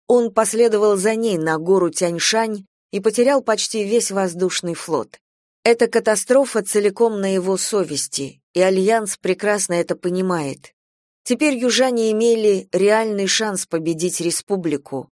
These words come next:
но чтобы воспользоваться преимуществом, нужно было действовать немедленно. "Надо атаковать сразу с двух фронтов", Рин показала пальцами клещи.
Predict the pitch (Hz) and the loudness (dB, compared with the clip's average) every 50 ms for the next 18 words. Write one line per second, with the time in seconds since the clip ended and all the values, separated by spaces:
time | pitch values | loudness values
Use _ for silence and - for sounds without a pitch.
0 | _ _ _ 175 190 202 196 196 - 220 208 202 190 196 190 - - 233 220 196 | _ _ _ -2 -2 0 0 0 0 2 2 2 2 2 0 0 0 0 0 2
1 | 175 180 180 180 - - 170 - 180 185 190 196 208 233 233 - - 156 - - | 0 0 0 0 0 -4 -6 -2 0 0 2 2 0 0 -2 -2 -2 -4 -6 -6
2 | 147 156 156 143 135 131 - _ _ _ 220 240 262 240 208 208 202 190 180 190 | -4 -4 -4 -4 -6 -10 -14 _ _ _ -2 0 0 0 0 -2 -2 0 2 2
3 | 190 185 165 151 170 190 185 175 - 170 170 165 160 165 151 - - - _ - | 2 2 0 0 0 0 0 0 -2 -2 -2 -2 -2 -2 -4 -6 -8 -10 _ -8
4 | 170 175 180 180 175 175 165 - 147 139 147 139 135 135 127 127 - _ _ _ | -4 -2 -2 0 0 -2 -2 -2 -4 -6 -6 -6 -6 -8 -8 -10 -12 _ _ _
5 | _ _ _ _ _ _ _ _ _ _ _ _ _ _ _ - 185 196 214 226 | _ _ _ _ _ _ _ _ _ _ _ _ _ _ _ -4 -2 0 2 2
6 | 233 220 214 220 214 202 220 202 208 208 190 208 214 202 - 208 214 214 208 175 | 2 2 2 2 2 0 -2 -2 -2 0 0 0 0 0 -2 -2 0 0 0 0
7 | 190 190 175 160 185 185 202 190 - - 196 190 185 180 - 190 156 - - - | -2 -2 -2 -2 0 0 0 0 -2 -2 -2 -2 -2 -2 -2 -2 -2 -2 -4 -12
8 | - - _ _ _ _ 165 175 185 185 165 - 165 - 170 156 170 170 170 165 | -18 -20 _ _ _ _ 0 0 0 0 0 -4 -4 -4 -2 -2 0 0 -2 -2
9 | 170 - 180 170 156 - - - 160 160 156 - 190 180 175 156 - - - 143 | -2 0 -2 -2 -2 -4 -6 -6 -6 -8 -6 -4 -2 -2 0 0 -2 -2 -4 -4
10 | - - | -8 -12